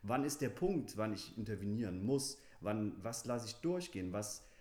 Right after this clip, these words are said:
was beobachte ich einfach nur? Und diese, diese Feinfühligkeit ist super wichtig und ich glaube, dass man das nicht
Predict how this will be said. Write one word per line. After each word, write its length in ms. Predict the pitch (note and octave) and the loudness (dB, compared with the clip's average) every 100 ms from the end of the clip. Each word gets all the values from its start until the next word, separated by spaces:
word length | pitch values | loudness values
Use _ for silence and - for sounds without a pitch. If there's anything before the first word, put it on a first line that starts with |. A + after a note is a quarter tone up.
| - - | -12 -6
was 200 | A2+ - | -4 -2
beobachte 420 | B2+ E3+ B2+ G#2+ | 0 2 0 -4
ich 160 | G2+ | -6
einfach 360 | F#2 F#2 F#2+ F#2 | -8 -8 -6 -6
nur? 200 | F#2 F#2+ | -4 -4
Und 220 | F2 - | -6 -8
diese, 300 | B2 F3+ F3 | -8 -4 -4
diese 280 | B2 C#3 E3+ | -2 -4 -6
Feinfühligkeit 920 | - D#3+ E3+ - A2 G#2 - F#2 F#2 - - - _ _ _ - | -4 -2 -2 -4 -8 -8 -4 -4 -4 -12 -20 -20 _ _ _ -10
ist 220 | B2 A2 | -6 -4
super 340 | D#3 F#3 C#3+ | -6 -4 -4
wichtig 420 | C#3 - - A2+ - | -4 -6 -8 -8 -6
und 80 | G#2+ | -6
ich 100 | - | -2
glaube, 240 | B2 B2 | 0 2
dass 200 | A#2 - | 0 -2
man 240 | A2 G2+ | -4 -2
das 240 | G#2+ G#2+ - | -4 -4 -2
nicht 420 | G#2+ - - - | -2 -2 -8 -20